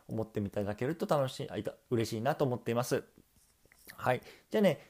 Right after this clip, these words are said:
今日早速行ってみたいと思うんですけれども、今日のね、テーマ、改めて、えっと、行きたい、行ってみたいと思うんですけれども、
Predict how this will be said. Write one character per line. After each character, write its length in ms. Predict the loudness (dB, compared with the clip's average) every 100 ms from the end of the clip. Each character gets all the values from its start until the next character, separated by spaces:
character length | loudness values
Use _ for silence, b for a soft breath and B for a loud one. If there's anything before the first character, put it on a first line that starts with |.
| -2
今 80 | 2
日 60 |
早 100 | 2
速 280 | -2 -2 0
行 100 | 0
っ 20 |
て 200 | -2 -2
み 100 | 0
た 100 | 2
い 60 | 0
と 100 | 0
思 160 | -2 -2
う 40 |
ん 60 | -4
で 80 | -6
す 120 | -4
け 80 | -4
れ 80 |
ど 80 | -2
も、 340 | 2 4 4 B B
今 120 | 2 4
日 60 |
の 60 | 4
ね、 300 | 0 -4 -6
テ 140 | 0 2
ー 40 |
マ、 200 | 2 -2 _
改 300 | 0 2 2
め 100 | 0
て、 220 | -4 -6 _ -8
え 80 | -8
っ 40 |
と、 140 | -4 -4
行 100 | -2
き 20 |
た 120 | -4
い、 80 | -2
行 120 | -6
っ 20 | -4
て 100 | -4
み 100 | 0
た 120 | -2
い 60 |
と 80 | 0
思 120 | -6
う 20 | -4
ん 40 |
で 60 | -8
す 80 |
け 100 | -6
れ 40 | -4
ど 80 | 0
も、 320 | 2 2